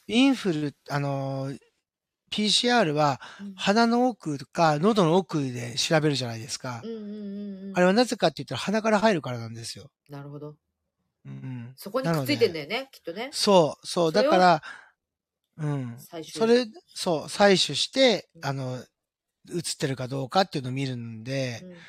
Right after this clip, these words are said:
Speaker 1: で、あの、何回も陰性だ、陰性だった後に、なのに、お-、あの、陽性になるとかっていうのは、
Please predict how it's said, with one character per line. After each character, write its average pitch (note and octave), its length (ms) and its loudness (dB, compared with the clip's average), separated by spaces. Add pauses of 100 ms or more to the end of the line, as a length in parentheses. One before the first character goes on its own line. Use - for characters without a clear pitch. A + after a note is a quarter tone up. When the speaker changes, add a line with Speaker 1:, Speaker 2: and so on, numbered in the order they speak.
(360)
Speaker 1:
で、 E3+ 260 2
あ D#3+ 100 0
の、 D#3+ 180 -2
何 G3 240 4
回 C#4 160 4
も A3+ 60 4
陰 F3+ 160 4
性 F#3 180 2
だ、 G#3 140 4 (120)
陰 G3 180 0
性 A#3 140 0
だ B3 100 2
っ A#3 40 -2
た G#3+ 120 2
後 D#3+ 160 -2
に、 D3+ 300 -4
な E3 180 -2
の D3+ 120 -2
に、 C#3+ 400 -6
お-、 - 140 -8 (160)
あ D3 120 -2
の、 C#3 160 -4
陽 D#3+ 200 0
性 E3 120 -4
に D#3 60 -2
な F#3 80 2
る D#3 100 0
と B2 80 -10
か C3 120 -6
っ B2 40 -10
て - 140 -12
い C#3+ 40 -4
う - 40 -6
の C3 100 -8
は、 C#3 220 -2